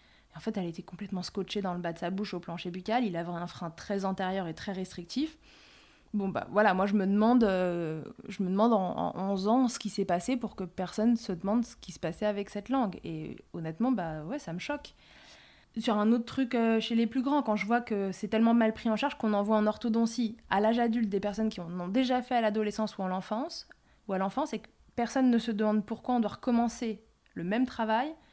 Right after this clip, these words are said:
qui avait été terminé avec succès, sans que ça fasse tilt dans la tête de personne,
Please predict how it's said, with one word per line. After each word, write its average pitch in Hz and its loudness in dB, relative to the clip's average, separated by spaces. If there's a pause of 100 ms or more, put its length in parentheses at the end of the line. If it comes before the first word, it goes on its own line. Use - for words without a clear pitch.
(420)
qui 214 0
avait 202 2
été 220 0
terminé 214 2
avec 190 0
succès, - -6 (1080)
sans 277 0
que 277 -2
ça 277 -2
fasse 254 -4
tilt 214 -4
dans 190 -4
la 185 -2
tête 208 -4
de 190 -4
personne, 208 -2